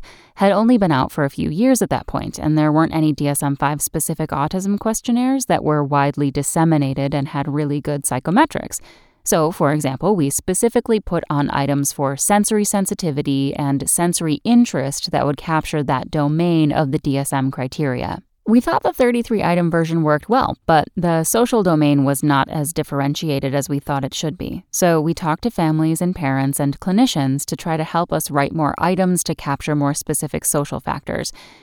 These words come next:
And then we also wrote a few more repetitive behavior items, which got us up to the thirty-nine item version we just published.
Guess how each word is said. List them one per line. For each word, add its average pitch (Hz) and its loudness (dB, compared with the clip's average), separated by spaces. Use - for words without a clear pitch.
And 202 4
then 226 6
we 220 6
also 185 4
wrote 147 2
a 143 0
few 156 -2
more 147 2
repetitive 147 -2
behavior 170 2
items, 151 -2
which - -4
got 143 0
us 151 -2
up 139 -2
to 165 -4
the 151 0
thirty-nine 160 2
item 139 0
version 143 -2
we 135 -2
just 147 -4
published. - -4